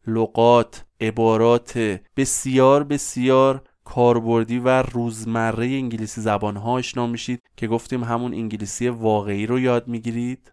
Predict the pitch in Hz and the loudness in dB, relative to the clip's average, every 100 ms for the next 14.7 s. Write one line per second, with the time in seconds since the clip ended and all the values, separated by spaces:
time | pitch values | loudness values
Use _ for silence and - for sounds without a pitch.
0 | - 117 117 107 107 113 - 120 110 104 | -8 0 2 2 0 -4 -6 -4 0 0
1 | 101 - 117 117 110 107 104 104 101 101 | -2 -8 -4 -4 -4 -6 -6 -4 -4 -4
2 | 107 107 107 110 107 101 98 101 98 98 | -4 -6 -4 -6 -6 -8 -8 -6 -4 -4
3 | 95 107 147 147 139 143 139 139 - 151 | -6 -2 0 0 0 0 0 -4 -6 -2
4 | 160 196 _ _ - 104 113 127 117 110 | -2 -4 _ _ -4 2 2 2 0 0
5 | 107 - 110 110 - 110 104 98 104 101 | -2 -2 -8 -10 -8 -4 -4 -4 -4 -2
6 | 98 104 123 107 104 104 101 - - 107 | -4 -4 -4 -4 -4 -4 -4 -10 -12 -12
7 | 98 _ _ 110 104 101 98 107 101 107 | -12 _ _ -8 -6 -6 -6 -6 -6 -6
8 | 131 117 104 101 101 98 - - 98 95 | -6 -6 -6 -4 -4 -6 -8 -12 -10 -12
9 | _ _ 110 - - 104 - _ 120 127 | _ _ -8 -6 -6 -8 -10 _ 0 0
10 | - - - _ - 104 98 95 98 98 | -2 -12 -20 _ -8 -4 -4 -4 -10 -10
11 | - 104 107 123 151 _ - 113 113 - | -6 -4 -2 -4 -6 _ -8 -6 -6 -4
12 | 113 117 151 156 151 - 139 127 131 131 | -4 -4 -4 -4 -6 -6 -8 -6 -6 -6
13 | 120 107 101 98 101 113 - 127 - 135 | -4 -4 -4 -4 -2 -2 -6 -10 -6 -4
14 | 139 156 _ - 104 101 98 | -4 -6 _ -6 -2 -2 -4